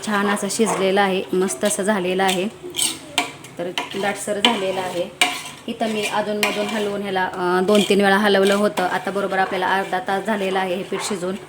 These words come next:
आता इथं चेक कसं करायचं, तर इथं हे, अ, अशी पळी बघू शकता ना, तर पळीच्या साय-, मागं पाठीमागं कराय-, काय करायचं आहे, अशी लाईन मारायची आहे. तर बघू शकता अशी लाईन,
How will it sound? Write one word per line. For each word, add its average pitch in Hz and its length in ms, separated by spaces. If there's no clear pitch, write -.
आता - 120
इथं 208 120
चेक 220 280
कसं 220 140
करायचं, 196 420
तर 196 120
इथं 196 300
हे, 202 180
अ, 202 40
अशी 185 340
पळी 208 280
बघू 208 220
शकता 214 280
ना, 180 220
तर 196 80
पळीच्या 208 340
साय-, 214 240
मागं 202 220
पाठीमागं 208 360
कराय-, 202 280
काय 190 160
करायचं 180 280
आहे, 202 60
अशी 202 180
लाईन 202 200
मारायची 185 400
आहे. 180 180
तर 185 120
बघू 202 200
शकता - 280
अशी 202 320
लाईन, 202 300